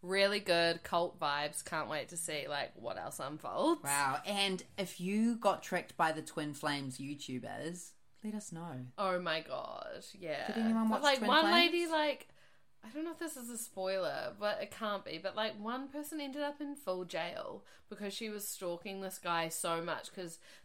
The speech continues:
Speaker 1: they had convinced her that he was her twin flame.
Speaker 2: Whoa.
Speaker 1: Um, and then the other one,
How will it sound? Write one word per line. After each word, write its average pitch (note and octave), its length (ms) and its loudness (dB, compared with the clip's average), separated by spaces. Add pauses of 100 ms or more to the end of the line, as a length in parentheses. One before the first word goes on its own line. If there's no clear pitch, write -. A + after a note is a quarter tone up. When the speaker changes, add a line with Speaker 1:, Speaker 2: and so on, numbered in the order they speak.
Speaker 1:
they E3+ 140 2
had F3 180 -4
convinced E3 560 -6
her C#3+ 360 0
that B2+ 320 -6
he D#3+ 180 -6
was D#3 340 -6
her D#3 120 -6
twin D3+ 380 -12
flame. F2 560 -12 (520)
Speaker 2:
Whoa. B2 580 -8 (640)
Speaker 1:
Um, G#3 520 6 (140)
and A3+ 240 4
then A3 240 4
the A3 180 -2
other D4+ 240 8
one, F#3+ 520 6